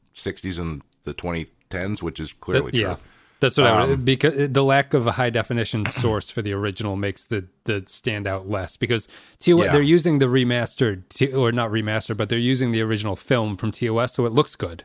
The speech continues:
Speaker 2: It, it's not the super fuzzy sixties version. It's basically what the remaster looks like,
Speaker 1: Mm-hmm.
Speaker 2: and it blends in nicely with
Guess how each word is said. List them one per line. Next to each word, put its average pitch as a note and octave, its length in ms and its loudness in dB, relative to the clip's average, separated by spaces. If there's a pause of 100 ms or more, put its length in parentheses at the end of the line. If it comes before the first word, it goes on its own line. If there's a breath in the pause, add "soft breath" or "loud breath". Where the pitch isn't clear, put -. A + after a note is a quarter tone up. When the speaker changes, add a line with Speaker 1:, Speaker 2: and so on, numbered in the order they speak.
Speaker 2:
It, A#2+ 200 -4
it's C#3+ 200 0
not C3+ 220 2
the B2 100 2
super B2+ 360 -2
fuzzy A#2 320 -2
sixties B2 440 -4
version. C3 280 0
It's A2 120 -4
basically C3+ 380 0
what G#2+ 200 -2
the A2 80 -2
remaster G#2 720 -4 (100)
looks C#3 260 -2
like, D#3 280 -2 (200 soft breath)
Speaker 1:
Mm-hmm. A#2 200 2 (120)
Speaker 2:
and B2+ 440 2 (380 soft breath)
it C#3 160 2
blends C#3+ 340 4
in B2+ 200 4
nicely B2 500 2
with G#2 500 0